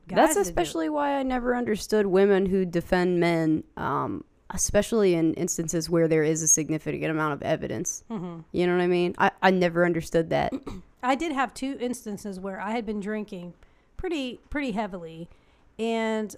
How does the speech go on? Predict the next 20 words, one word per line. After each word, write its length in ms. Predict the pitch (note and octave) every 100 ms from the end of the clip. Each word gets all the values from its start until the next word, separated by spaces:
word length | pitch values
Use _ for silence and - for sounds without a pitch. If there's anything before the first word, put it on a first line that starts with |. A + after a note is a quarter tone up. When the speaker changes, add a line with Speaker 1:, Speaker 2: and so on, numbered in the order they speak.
| -
Speaker 1:
um, 440 | A3+ G#3 G3+ G3+ - _ _
there 140 | B3 B3+
was 140 | G#3+
a, 100 | A3+ A3+
a 120 | A#3 A3
guy 380 | A#3+ A#3 A3
that 80 | G#3
was 160 | F#3+ F#3
interested 480 | A3+ A#3 A3 - F#3+
in 240 | F3+ G3+ F3+
me 340 | D#3 E3 E3+ -
that 160 | G3
thought 240 | - G3+ F#3
maybe 320 | F#3+ F#3 F#3+
I 80 | F#3
would 160 | F#3+
be 100 | F#3
interested 400 | F#3 F3+ F3+ F3+
in 100 | F3
him. 180 | F3+ E3+